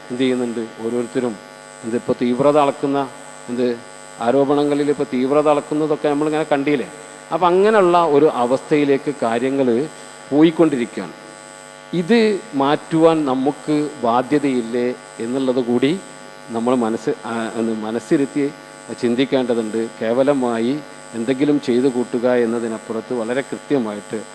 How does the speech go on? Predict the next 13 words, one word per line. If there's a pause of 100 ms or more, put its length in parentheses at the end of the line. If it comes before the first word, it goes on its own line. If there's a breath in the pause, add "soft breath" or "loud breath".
(280)
നേരത്തെ
നമ്മളുടെ
മുൻഗാമികൾ (100)
ചെയ്തതുപോലെയുള്ള (400)
ഫീൽഡ്
വർക്കുകൾ, (240)
അതായത്
വജാഹിദു
ഫില്ലാഹി
ഹഖ
ജിഹാദി
എന്ന്
പറയുന്ന